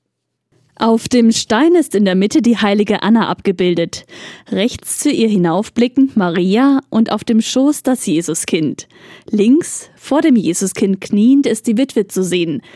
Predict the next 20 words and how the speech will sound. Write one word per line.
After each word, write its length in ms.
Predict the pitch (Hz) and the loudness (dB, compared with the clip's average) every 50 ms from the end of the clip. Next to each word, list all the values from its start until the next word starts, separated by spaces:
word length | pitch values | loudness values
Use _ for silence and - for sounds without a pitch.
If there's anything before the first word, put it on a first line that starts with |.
| - - - _ _ - | -20 -20 -20 _ _ -6
Rechts 380 | 208 196 185 - - - - - | -6 -6 -6 -6 -12 -12 -6 -4
außerhalb 580 | 208 254 262 - 294 269 254 269 269 262 _ - | -4 -2 0 0 -2 0 0 0 -2 -2 _ -6
des 220 | 214 190 - - | -6 -6 -6 -6
Rahmens 520 | 196 160 170 185 208 208 208 202 185 - - | -6 -4 -2 -2 0 0 0 0 -2 -4 -8
ihr 200 | - 220 220 208 | -4 -4 -4 -2
Sohn 220 | 196 202 208 226 233 | 0 0 2 2 2
Moritz. 720 | 226 214 175 - 151 139 - - - - - - - _ _ _ _ _ _ _ _ _ _ | 2 2 0 -2 -4 -6 -6 -8 -14 -12 -12 -12 -14 _ _ _ _ _ _ _ _ _ _
Man 180 | - 190 196 202 | -4 -2 0 2
nennt 220 | 214 277 339 - | 2 2 2 2
diese 220 | 302 277 - 254 190 | 0 0 0 0 -2
Darstellung, 680 | - 156 156 175 196 - - 233 226 254 262 262 269 247 | -2 -4 -4 -4 -6 -4 -4 -2 0 2 4 4 4 2
die 100 | 247 208 | 2 -2
sich 180 | - 190 - 190 | -2 -2 -4 -2
im 120 | 185 196 | -2 -2
späten 480 | - - - 196 214 247 - 285 240 208 | -4 -4 -2 -2 -2 -2 0 0 0 0
Mittelalter 640 | 180 - - 214 214 - 214 214 208 220 208 208 | 0 -2 -2 -2 -2 0 -2 -2 0 0 -2 0
sehr 260 | 196 185 202 233 277 277 | -2 0 0 0 0 0
großer 380 | - 214 214 233 233 - 220 | -2 -2 -2 -2 0 -2 -2
Beliebtheit 500 | 190 165 151 156 208 226 - 254 226 - | -2 -2 -2 -2 -4 -4 -2 -4 -2 -2
erfreute, 600 | - 190 - - 208 202 196 196 214 202 190 196 | -2 -4 -4 -2 -2 -2 -2 0 0 -2 -2 -2